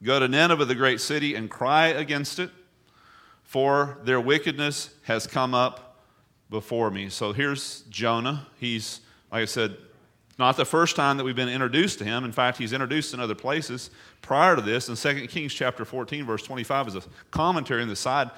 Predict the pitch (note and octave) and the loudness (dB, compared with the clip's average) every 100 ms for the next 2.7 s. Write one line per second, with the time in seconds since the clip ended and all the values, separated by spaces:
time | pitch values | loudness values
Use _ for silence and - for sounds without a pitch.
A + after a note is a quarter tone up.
0 | - - - C#3+ C3 A#2+ A2 G2 B2 F#2+ | -20 -6 2 4 4 0 -2 -6 -6 -6
1 | A2 D3+ C3+ G2+ - A#2+ C#3+ B2 A2 - | 0 2 2 -2 -4 -4 -4 -6 -6 -4
2 | D3+ C3+ G#2 A#2 B2+ G2 A#2 | -2 -2 0 2 2 -2 -8